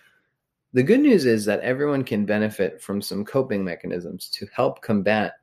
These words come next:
whether it's everyday anxiety that they face or an anxiety disorder. A good first step in coping with anxiety is understanding what triggers it. Is it large crowds of people? Is it deadlines or responsibilities at your job?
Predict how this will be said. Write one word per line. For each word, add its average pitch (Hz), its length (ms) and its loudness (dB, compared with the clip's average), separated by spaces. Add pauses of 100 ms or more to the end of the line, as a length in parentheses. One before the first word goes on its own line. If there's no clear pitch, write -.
(180)
whether 92 320 0
it's - 260 -6
everyday 113 760 2
anxiety 156 500 2
that 156 180 2
they 151 140 4
face 156 500 2
or 101 320 4 (160)
an 101 140 0
anxiety 95 460 4
disorder. 85 580 -10 (1160)
A 117 60 0
good 208 240 4
first 196 220 2
step 135 320 2
in 104 160 -6
coping 120 380 0
with 107 160 -4
anxiety 101 480 2
is 92 120 0
understanding 101 800 0
what 90 160 -8
triggers 87 440 -4
it. 67 100 -8 (840)
Is 101 120 -2
it 90 60 6
large 90 320 2
crowds 104 260 4
of 107 140 -4
people? 151 420 0 (960)
Is 95 140 0
it 92 160 0
deadlines 113 580 2
or 92 140 4
responsibilities 95 1000 2
at 82 100 -2
your 85 140 -4
job? 113 420 0